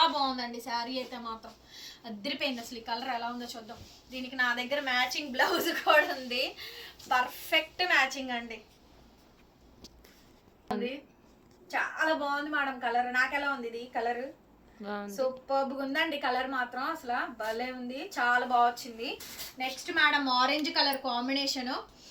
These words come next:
Speaker 1: అదిరిపోయింది మేడం శారీ అయితే కనుక. very, very beautiful శారీ అండి, కంచి టిష్యూ. శారీ మొత్తం కూడా ఈ విధంగా అయితే వచ్చింది. సూపర్బ్ గా ఉంది మేడం శారీ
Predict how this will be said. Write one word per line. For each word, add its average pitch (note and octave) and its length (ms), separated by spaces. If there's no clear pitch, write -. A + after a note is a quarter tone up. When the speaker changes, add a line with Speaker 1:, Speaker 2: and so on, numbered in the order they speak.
Speaker 1:
అదిరిపోయింది D4+ 580
మేడం B3+ 320
శారీ B3 240
అయితే B3+ 240
కనుక. A#3 180
very, D#4 300
very D#4 240
beautiful D4+ 540
శారీ C4 320
అండి, D4 260
కంచి C4+ 400
టిష్యూ. D4+ 260
శారీ C4+ 320
మొత్తం C4+ 260
కూడా C4+ 160
ఈ C4 60
విధంగా C4 280
అయితే - 180
వచ్చింది. B3+ 360
సూపర్బ్ E4+ 500
గా F4+ 60
ఉంది E4 180
మేడం C4 300
శారీ C4 240